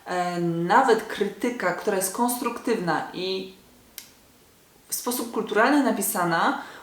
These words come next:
wpływa pozytywnie na rozwój kanału, ponieważ wy mi wskazujecie błąd, ja staram się go naprawić. Ale jeżeli są to po prostu, e,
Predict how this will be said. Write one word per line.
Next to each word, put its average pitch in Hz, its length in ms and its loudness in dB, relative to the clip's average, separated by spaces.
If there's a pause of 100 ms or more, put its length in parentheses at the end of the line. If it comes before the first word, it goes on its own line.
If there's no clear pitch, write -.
wpływa 285 540 2
pozytywnie 247 680 -2
na 220 140 2
rozwój 220 300 4
kanału, 214 360 2
ponieważ 190 560 -4 (220)
wy 185 200 8
mi 269 200 2
wskazujecie 190 580 0
błąd, 190 500 0
ja 214 120 4
staram 202 300 0
się 202 100 -4
go 196 120 -6
naprawić. 190 580 -4 (380)
Ale 220 240 8
jeżeli 202 400 0
są 196 220 0
to 208 80 -4
po 202 100 -8
prostu, 196 680 -2
e, 165 400 -4